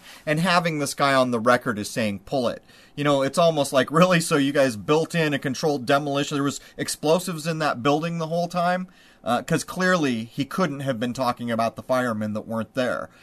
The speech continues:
Um, Building seven is a very telling thing, and even just to go back to look at the footage,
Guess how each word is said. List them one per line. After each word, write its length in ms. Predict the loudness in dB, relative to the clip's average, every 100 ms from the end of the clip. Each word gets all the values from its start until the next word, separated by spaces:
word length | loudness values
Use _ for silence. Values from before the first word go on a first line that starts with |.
| -20 _
Um, 340 | -4 -2 -2 0
Building 320 | 0 0 -2
seven 480 | -2 2 2 0 -6
is 220 | -6 -6
a 40 | -4
very 260 | -2 -2
telling 360 | -2 -2 -2 -4
thing, 300 | -4 -4 -4
and 100 | -4
even 240 | -4 -4
just 220 | -4 -6
to 80 | -6
go 160 | -4 -4
back 360 | -2 -2 -4 -8
to 100 | -8
look 200 | -6 -8
at 140 | -10
the 60 | -12
footage, 560 | -6 -4 -4 -6 -12